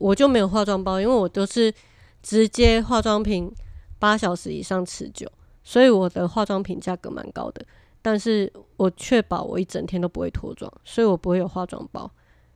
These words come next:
那有些人可能是因为他很常要出勤啊，所以他必须要有化妆包，那你就要去想一下化妆包里面你可能有需要哪些东西。OK，好，那再来就是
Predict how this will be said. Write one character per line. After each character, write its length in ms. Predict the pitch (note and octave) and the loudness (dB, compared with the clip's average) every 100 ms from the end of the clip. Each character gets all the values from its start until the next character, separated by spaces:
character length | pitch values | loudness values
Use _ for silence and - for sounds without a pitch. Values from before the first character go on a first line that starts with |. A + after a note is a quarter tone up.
| _ | _
那 600 | A#3 A3 G#3+ G3 F3+ F3 - _ _ _ _ | 4 6 6 2 0 -4 -10 _ _ _ _
有 160 | - G#3 | 4 4
些 180 | C#4+ D4 | 8 8
人 160 | A#3+ | 8
可 100 | A3 | 4
能 200 | G3 F3+ | 2 2
是 240 | E3+ A#3 A3 | 2 0 2
因 120 | A3 | 2
为 60 | |
他 180 | G#3+ A3 | 2 0
很 140 | G#3 E3+ | 0 -2
常 160 | F3+ | -2
要 140 | F3 G3 | -2 -2
出 240 | - F3+ | 0 -2
勤 280 | - - - | -2 -6 -8
啊， 200 | - - _ _ _ | -10 -12 _ _ _
所 200 | - A3 | -2 4
以 240 | A3+ G#3 F#3+ | 6 6 4
他 160 | G3 | 0
必 180 | G3+ A3+ | 0 0
须 160 | G#3 G3+ | 0 0
要 320 | F#3+ F#3 F#3 | 0 0 -2
有 220 | F3 F3 | -4 -6
化 180 | F3 F3+ | -4 -6
妆 220 | - D#3 | -6 -10
包， 200 | - - - _ _ | -10 -12 -16 _ _
那 140 | A3+ A3 | 0 2
你 60 | |
就 80 | G3+ | 2
要 80 | G3 | 0
去 120 | A#3 | 0
想 240 | - F3+ | -2 -6
一 60 | - | -6
下 240 | G3 F#3+ - _ _ | -4 -4 -6 _ _
化 220 | - - A#3 | -6 0 0
妆 220 | G#3 G3 | 0 0
包 140 | F#3+ | -2
里 120 | F3+ | -2
面 240 | F#3+ F#3+ F3+ | -2 -2 -4
你 120 | F#3 F#3 | -4 -4
可 180 | G#3 | -2
能 120 | F#3 F3+ | -2 -4
有 120 | F3+ | -6
需 180 | - F#3 | -6 -4
要 120 | F3+ | -2
哪 140 | - | -4
些 160 | F3 - | -8 -10
东 200 | - - | -10 -12
西。 300 | - - G3+ - _ _ - | -14 -14 -16 -18 _ _ -18
OK， 280 | - F#3 - _ _ _ _ _ _ _ _ _ - | -12 -10 -12 _ _ _ _ _ _ _ _ _ -14
好， 240 | G3 - - - | -12 -12 -12 -2
那 360 | B3+ B3 A#3 | 2 4 2
再 180 | A3 A#3+ | 2 2
来 120 | A3 | 2
就 100 | G#3 | 2
是 840 | G#3 A#3 A3+ G#3 G3 F#3 F3+ F3+ | 0 0 2 2 2 0 0 -2